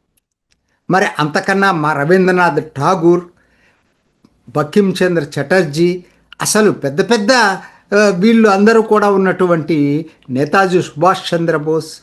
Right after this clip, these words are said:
మరి ఇవాళ భావ స్వేచ్ఛ ఏమైంది? ఉదారవాదులు ఎక్కువ భావ స్వేచ్ఛను గురించి మాట్లాడతారు కదా.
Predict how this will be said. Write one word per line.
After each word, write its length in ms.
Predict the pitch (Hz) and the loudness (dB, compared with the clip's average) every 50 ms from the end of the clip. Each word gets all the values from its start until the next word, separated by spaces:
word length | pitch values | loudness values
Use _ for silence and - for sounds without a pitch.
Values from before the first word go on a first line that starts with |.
| _ _ _ _ _ _ _ _ 254 | _ _ _ _ _ _ _ _ 0
మరి 160 | 294 302 285 | 2 2 2
ఇవాళ 280 | 262 247 269 262 254 | 2 2 2 2 2
భావ 540 | 247 156 123 - - 170 214 277 311 349 330 | 0 -2 -4 -6 -2 0 0 0 0 0 0
స్వేచ్ఛ 560 | 254 - - - 214 208 202 202 202 - 262 | 0 -2 -2 0 2 2 2 0 -2 -6 -6
ఏమైంది? 720 | 254 170 139 135 139 147 143 123 113 113 107 123 135 131 - _ _ _ _ _ _ _ _ _ _ _ _ _ | -4 -2 -2 -2 -2 -2 -4 -4 -6 -10 -10 -12 -14 -14 -16 _ _ _ _ _ _ _ _ _ _ _ _ _
ఉదారవాదులు 640 | - 139 160 220 247 269 254 254 254 254 254 247 226 | -6 -2 0 2 2 4 4 4 2 2 4 4 2
ఎక్కువ 260 | 190 180 - - 247 | 2 0 0 -2 -2
భావ 260 | 185 160 165 202 240 226 | 0 2 2 2 2 0
స్వేచ్ఛను 420 | 226 - 254 240 - - 220 208 | 0 -2 -4 -4 -2 -2 -2 0
గురించి 260 | 185 190 185 180 - | 0 -2 -2 -4 -6
మాట్లాడతారు 580 | 165 151 151 156 156 170 151 143 147 135 120 117 | -6 -4 -6 -4 -6 -8 -10 -8 -8 -8 -8 -8
కదా. 360 | - - 107 123 165 240 247 | -12 -14 -14 -12 -12 -12 -14